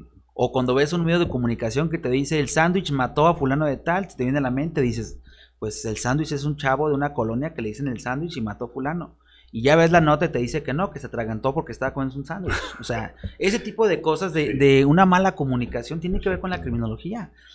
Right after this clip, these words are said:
Speaker 1: El poder informarle, el poder decir a los medios de comunicación de qué manera poder transmitir una nota que realmente pueda ser verdadera y que no confunda a una sociedad.
Speaker 2: Ujú.
Speaker 1: Y tiene que ver también con el tema preventivo,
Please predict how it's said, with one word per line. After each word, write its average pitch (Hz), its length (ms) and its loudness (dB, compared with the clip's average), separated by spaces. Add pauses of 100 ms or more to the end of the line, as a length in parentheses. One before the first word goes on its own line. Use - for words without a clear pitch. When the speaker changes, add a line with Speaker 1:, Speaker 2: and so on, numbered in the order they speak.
Speaker 1:
El 123 140 -2
poder 135 280 6
informarle, 156 600 2
el 123 100 -6
poder 131 160 2
decir 175 140 -2
a 170 40 0
los 143 80 0
medios 160 160 0
de 165 100 -2
comunicación 117 460 -4
de 160 100 -2
qué 165 120 -2
manera 165 340 2
poder 143 160 2
transmitir 139 440 -8
una 143 120 -4
nota 139 520 -8 (480)
que 123 100 -8
realmente 139 400 -2
pueda 127 320 -2
ser 135 180 -4
verdadera 131 720 -2
y 117 120 -8
que 117 100 -4
no 147 160 2
confunda 123 440 -2
a 120 40 0
una 117 120 0
sociedad. 98 580 -12
Speaker 2:
Ujú. 95 120 -10 (360)
Speaker 1:
Y 127 100 -2
tiene 131 240 2
que 147 100 0
ver 135 120 2
también 120 300 0
con 135 140 0
el 104 80 -2
tema 110 200 -4
preventivo, 101 540 -4